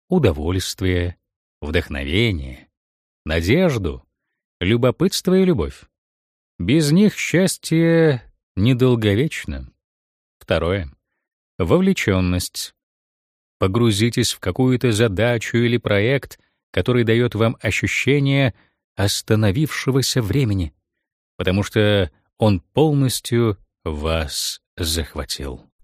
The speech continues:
Третье. Межличностные отношения.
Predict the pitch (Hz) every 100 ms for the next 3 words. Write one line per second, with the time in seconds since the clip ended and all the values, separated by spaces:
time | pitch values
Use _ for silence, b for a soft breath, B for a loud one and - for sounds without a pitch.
0 | - 147 120 82 - 76 69 67 - _
1 | _ _ _ _ - 87 101 117 101 104
2 | 143 - 151 151 - 147 147 - 135 123
3 | 110 87 71 64 64